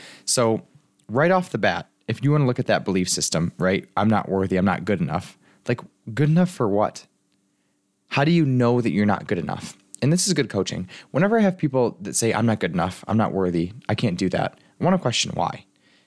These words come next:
And we do really good coaching around it. It's like, right when you start asking why, you get to the root of it immediately. So that's important to understand. Like, if you think you're not good enough, if you think you can't go after the job or get the girlfriend or whatever it is that you think you're not worthy enough to do,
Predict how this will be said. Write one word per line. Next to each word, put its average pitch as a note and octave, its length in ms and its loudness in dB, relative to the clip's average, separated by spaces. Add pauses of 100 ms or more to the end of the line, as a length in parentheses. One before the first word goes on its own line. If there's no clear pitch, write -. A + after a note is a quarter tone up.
And A#2 120 0
we C#3 60 2
do C#3+ 80 2
really A2+ 220 0
good F#2+ 160 -2
coaching G2 260 -2
around - 160 -4
it. - 80 -8
It's - 80 -6
like, G2+ 320 -2
right B2+ 320 0
when D#3+ 100 2
you C#3+ 60 2
start C3 240 0
asking G#2+ 320 0
why, F#2 280 2
you G#2 180 0
get G#2+ 140 -2
to G#2 100 -4
the F2 80 -2
root E2+ 160 0
of D#2 80 -4
it E2 120 -4
immediately. E2+ 520 0 (880)
So A#2 480 0
that's C3+ 200 0
important B2 340 0
to - 20 0
understand. G#2 420 2
Like, F2+ 180 -6
if C#3+ 160 0
you E3+ 80 2
think D#3+ 200 0
you're C3+ 80 2
not A2+ 180 0
good G#2 100 0
enough, F#2 220 -2
if A#2 80 0
you A#2 60 -4
think D3 160 0
you C3+ 180 2
can't A#2+ 140 0
go A2+ 100 2
after A2+ 160 -2
the G#2 80 -2
job F#2+ 320 0
or G2+ 60 2
get A#2 100 0
the A2 80 -2
girlfriend G2+ 480 0
or F#2+ 60 2
whatever C#3+ 400 2
it B2 80 0
is A#2 160 0
that - 160 -4
you A#2+ 180 2
think B2 220 0
you're A#2+ 80 2
not A#2 160 2
worthy A2 240 2
enough A2 180 2
to G#2 80 -2
do, G2 320 2